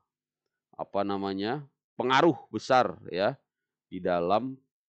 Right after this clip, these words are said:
penga-, eh, hukum ya globalisasi di semua lini ya, di semua lini gitu ya. Tadi Pak Irwan sudah jelaskan juga dengan sangat bagus ya.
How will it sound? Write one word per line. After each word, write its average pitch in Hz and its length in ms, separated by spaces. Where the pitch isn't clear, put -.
penga-, 98 300
eh, 98 420
hukum 110 380
ya 101 100
globalisasi 95 640
di 117 180
semua 107 520
lini 98 360
ya, 82 120
di 90 120
semua 90 280
lini 82 280
gitu 92 160
ya. 92 60
Tadi 87 120
Pak 80 440
Irwan 92 280
sudah 85 280
jelaskan 85 400
juga 104 320
dengan 87 320
sangat 85 320
bagus 87 440
ya. 95 120